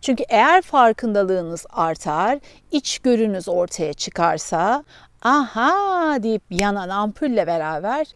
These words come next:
kör dövüşü şeklinde yürüttüğünüz kilo yönetim yolculuğunuzda daha başarılı olursunuz. Zaman zaman içimden gelen o enerjiyle sizlerle paylaştığım ses kayıtlarım için de Telegram kanalıma kaydolmayı unutmayın.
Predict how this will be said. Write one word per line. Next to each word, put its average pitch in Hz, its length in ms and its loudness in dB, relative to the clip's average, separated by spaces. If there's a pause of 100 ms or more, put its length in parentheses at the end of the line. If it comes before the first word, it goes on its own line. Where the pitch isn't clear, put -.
kör 349 360 8
dövüşü 277 340 2
şeklinde 196 560 -4
yürüttüğünüz 214 840 -4
kilo 208 200 -4
yönetim 170 380 -10
yolculuğunuzda 196 840 0
daha 170 220 0
başarılı 165 400 -6
olursunuz. - 680 -12 (420)
Zaman 220 460 4
zaman 247 520 2
içimden 247 580 2
gelen 196 300 0
o 196 160 -6 (100)
enerjiyle 214 880 0
sizlerle 214 580 -2
paylaştığım 196 840 -2 (260)
ses - 340 -6
kayıtlarım 175 480 -6
için 208 280 -6
de 370 100 0
Telegram 185 560 -2
kanalıma 180 460 -8
kaydolmayı 175 680 -8
unutmayın. 160 500 -14